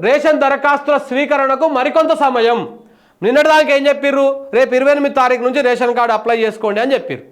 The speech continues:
అన్ని పేపర్లు రాపించుకున్నారు. అన్ని వీళ్ళ భజన పత్రికలే, ఈనాడు, ఆంధ్రజ్యోతి, వెలుగు,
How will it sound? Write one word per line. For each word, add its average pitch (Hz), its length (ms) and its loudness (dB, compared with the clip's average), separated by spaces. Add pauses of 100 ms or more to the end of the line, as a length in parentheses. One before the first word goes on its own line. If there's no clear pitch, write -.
(580)
అన్ని 262 220 0
పేపర్లు 269 420 0
రాపించుకున్నారు. 196 600 -2 (440)
అన్ని 277 240 -2
వీళ్ళ 269 140 0
భజన 240 240 0
పత్రికలే, 214 480 -2 (380)
ఈనాడు, 233 600 2
ఆంధ్రజ్యోతి, 226 760 0
వెలుగు, 240 340 0